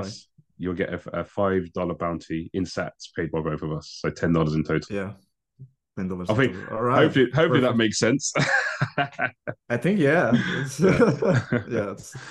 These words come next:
Speaker 1: and you, you can, and, and you won't just get the bonus, because if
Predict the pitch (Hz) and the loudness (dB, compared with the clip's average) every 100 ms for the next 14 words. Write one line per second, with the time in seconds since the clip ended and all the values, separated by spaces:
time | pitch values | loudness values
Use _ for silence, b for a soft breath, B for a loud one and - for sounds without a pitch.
0 | B 135 139 151 139 135 139 156 156 - | B -2 0 2 2 2 2 -2 -2 -6
1 | _ - 143 - 120 127 127 113 120 131 | _ -4 -4 -2 -4 -4 -6 -8 -2 0
2 | 131 131 131 120 113 - 107 101 101 95 | 0 -2 -6 -8 -8 -4 -6 -6 -8 -4
3 | 110 131 123 104 - 101 101 - | -2 -2 -2 -6 -6 -6 -6 -8